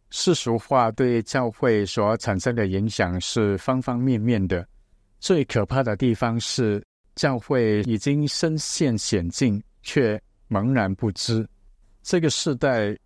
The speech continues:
教会所要面对的异端比约翰的时代可能会更多，不只是不同的异端邪说的搅扰，还有世俗化所带来的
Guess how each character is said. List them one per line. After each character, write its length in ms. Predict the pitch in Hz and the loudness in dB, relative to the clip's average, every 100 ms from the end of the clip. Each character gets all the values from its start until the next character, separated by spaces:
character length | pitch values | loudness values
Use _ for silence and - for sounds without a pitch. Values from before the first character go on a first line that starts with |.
| _ | _
教 200 | - 143 | -2 0
会 220 | 156 131 | 0 -2
所 200 | 110 101 | 0 -2
要 120 | 113 | 0
面 240 | 123 139 120 | 2 0 2
对 140 | 120 | 2
的 100 | 101 | 2
异 200 | 117 139 | 2 0
端 360 | 113 123 123 127 - - | 0 0 0 -2 -6 0
比 180 | 101 | 2
约 160 | 110 151 | 2 0
翰 200 | 143 156 | 0 0
的 100 | 117 | 0
时 240 | - - | -2 -2
代 400 | 98 123 107 98 - _ _ _ - | 0 0 0 -2 -8 _ _ _ -18
可 220 | - 107 | -4 -2
能 160 | 95 | 0
会 160 | 95 117 | 0 0
更 260 | 113 120 101 | 0 -2 0
多， 280 | 120 127 - _ _ _ _ - | 0 0 -2 _ _ _ _ 0
不 120 | 170 | 0
只 240 | - 107 | 2 0
是 480 | 95 - 135 123 110 107 | -2 -2 2 2 2 2
不 120 | 156 | 0
同 240 | - 107 | 0 0
的 300 | 101 104 101 98 | 2 2 0 0
异 120 | 170 | 0
端 320 | 131 135 131 | 2 2 0
邪 320 | 131 - 107 101 | -2 -4 0 0
说 220 | - 117 | 2 0
的 140 | 104 | 0
搅 240 | 92 90 104 | -2 -2 2
扰， 260 | 113 85 - _ _ | 0 0 -8 _ _
还 200 | - 110 | -6 0
有 200 | 120 104 | 2 2
世 240 | 202 - 175 | 0 0 0
俗 160 | - | 0
化 260 | 110 139 110 - | -2 0 -2 -2
所 240 | - 95 | -4 -2
带 220 | - 127 | 0 0
来 220 | 104 92 95 | 2 0 2
的 320 | 98 90 | 0 -2